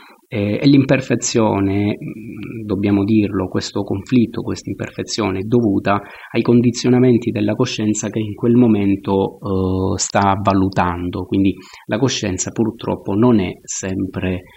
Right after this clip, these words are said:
retta e in questo caso è bene avere dei criteri di giudizio più,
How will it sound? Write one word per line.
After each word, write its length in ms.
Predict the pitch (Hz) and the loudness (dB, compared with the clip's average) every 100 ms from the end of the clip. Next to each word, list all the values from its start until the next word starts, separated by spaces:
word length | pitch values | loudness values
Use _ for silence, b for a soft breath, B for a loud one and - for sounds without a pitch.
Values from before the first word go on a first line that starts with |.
| B B | B B
retta 600 | 107 98 90 - 98 95 | -4 -2 -4 -8 -6 -4
e 80 | 127 | 0
in 100 | 110 | 2
questo 260 | 117 - | 0 0
caso 260 | 147 104 - | 2 2 0
è 20 | |
bene 240 | 98 104 101 | -2 0 0
avere 280 | 110 110 | 0 0
dei 120 | 101 95 | 0 -2
criteri 440 | 104 101 113 113 | -2 -2 0 2
di 120 | 98 | 0
giudizio 840 | 98 104 101 107 - - 110 104 - | -2 -2 0 -2 -4 -2 0 0 -2
più, 440 | - 98 101 104 | -6 0 2 2